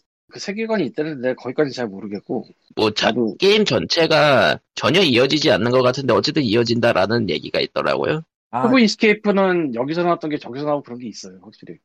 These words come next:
Speaker 3: 큐브
Speaker 2: 음.
Speaker 3: 이스케이프랑 같이 엮어가지고 일종의 그 거대한 러스티레이크 시리즈로 지금 바뀌어가고 있는 거라. 실제로
Speaker 2: 음.
Speaker 3: 최신 나온 거, 그러니까 그 뭐였지? 최신에 나왔던 그 해-, 내가 했던 것도 파인딩 파라다이스,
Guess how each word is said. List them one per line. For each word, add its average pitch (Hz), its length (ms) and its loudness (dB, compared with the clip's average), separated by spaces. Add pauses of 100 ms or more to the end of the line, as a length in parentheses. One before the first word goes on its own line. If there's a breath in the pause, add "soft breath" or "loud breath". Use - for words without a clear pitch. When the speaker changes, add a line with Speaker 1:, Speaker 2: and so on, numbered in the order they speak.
(280)
Speaker 3:
큐브 190 1300 -4
Speaker 2:
음. 135 60 -6
Speaker 3:
이스케이프랑 151 760 -10
같이 - 340 -10
엮어가지고 113 840 -6
일종의 98 500 -12
그 98 200 -16
거대한 113 500 -6
러스티레이크 127 680 -8
시리즈로 196 600 -12
지금 101 240 -14
바뀌어가고 95 580 -8
있는 71 240 -18
거라. 65 360 -18 (240)
실제로 180 960 -6
Speaker 2:
음. 104 40 -10 (120)
Speaker 3:
최신 190 960 -10
나온 117 300 -4
거, 135 180 -8
그러니까 101 360 -10 (280)
그 92 140 -20
뭐였지? 95 580 -12 (200)
최신에 220 420 -12
나왔던 131 1000 -4
그 - 240 -14 (200)
해-, 147 160 -18
내가 208 300 -8
했던 180 280 -8
것도 117 260 -12
파인딩 226 380 -8
파라다이스, 131 560 -6